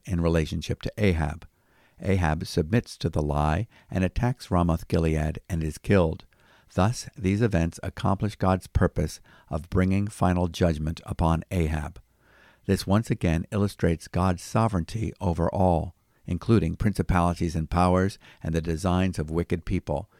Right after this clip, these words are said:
in Psalm seventy-six, verse ten. It also illustrates that the human heart is so deceitful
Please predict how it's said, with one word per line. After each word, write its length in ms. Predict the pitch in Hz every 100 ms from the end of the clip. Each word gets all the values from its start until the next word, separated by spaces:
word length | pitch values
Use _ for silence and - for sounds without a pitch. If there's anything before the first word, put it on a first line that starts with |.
| _ _
in 140 | - 78
Psalm 360 | - 82 82
seventy-six, 680 | 80 82 85 87 82 90 -
verse 260 | - 87 -
ten. 380 | - 82 76 78 _ _ _ _ -
It 100 | 82
also 380 | 87 123 92 71
illustrates 680 | 90 85 - 90 82 - -
that 240 | - 82
the 100 | 90
human 300 | 85 120 101
heart 260 | 101 95 82
is 140 | 80
so 200 | - 123
deceitful 640 | 123 95 - 110 - 80